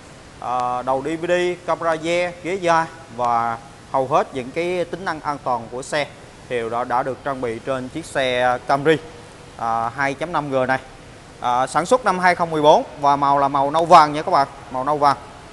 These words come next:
À, chiếc xe này hiện tại được bên Huy chào bán với giá là bảy trăm bốn mươi lăm triệu. À, bảy trăm bốn mươi lăm triệu. À, một cái mẫu mà rất nhiều, à, các anh chị và các bạn, à, ưa chuộng. À, có cảm biến, à,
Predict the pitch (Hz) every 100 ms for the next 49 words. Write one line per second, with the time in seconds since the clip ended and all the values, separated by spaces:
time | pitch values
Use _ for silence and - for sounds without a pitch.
0 | - - 156 - 208 180 165 143 135 135
1 | 139 131 131 123 165 160 156 165 156 156
2 | 131 139 156 190 170 180 160 - 123 156
3 | - 170 156 165 196 226 180 156 151 127
4 | 127 - - - - - - - - -
5 | 143 - - 127 143 160 156 165 185 160
6 | 143 135 120 - - - - 120 127 131
7 | - 170 117 156 175 123 123 151 - 160
8 | 151 143 - - - - - 127 127 185
9 | 175 151 127 127 170 151 123 117 - 135
10 | 139 147 156 151 123 123 - - - 131
11 | 139 156 120 139 143 175 165 143 139